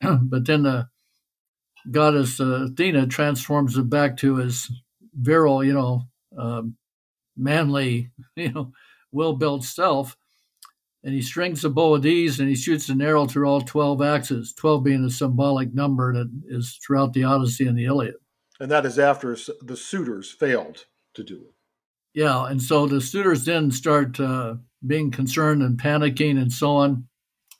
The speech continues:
Speaker 1: thinking, "Oh my God," you know. Uh, so then we go into chapter twenty-two, and I'm gonna quote a lot from it because it's very gripping and,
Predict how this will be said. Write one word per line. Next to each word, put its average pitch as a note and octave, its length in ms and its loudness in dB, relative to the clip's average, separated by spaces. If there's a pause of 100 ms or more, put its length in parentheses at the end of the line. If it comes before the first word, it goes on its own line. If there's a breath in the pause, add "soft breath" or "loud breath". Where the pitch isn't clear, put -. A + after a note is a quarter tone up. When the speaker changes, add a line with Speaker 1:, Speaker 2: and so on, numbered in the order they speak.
Speaker 1:
thinking, C3 220 -2
"Oh C#3+ 140 0
my B2+ 180 0
God," B2 480 0
you A2+ 80 -10
know. B2+ 260 -8 (680)
Uh, B2 280 -6 (840)
so C#3 120 -2
then E3 160 0
we E3+ 80 -2
go E3 140 0
into D3+ 160 0
chapter D3+ 360 2
twenty-two, D3 600 2
and C#3+ 100 2
I'm C#3+ 80 0
gonna C3+ 160 0
quote D#3 240 0
a C#3 60 2
lot C#3 320 2
from C#3+ 240 2
it C3 100 -2
because B2+ 320 -2
it's - 160 -6
very D3+ 180 6
gripping C3+ 540 2
and, B2 260 2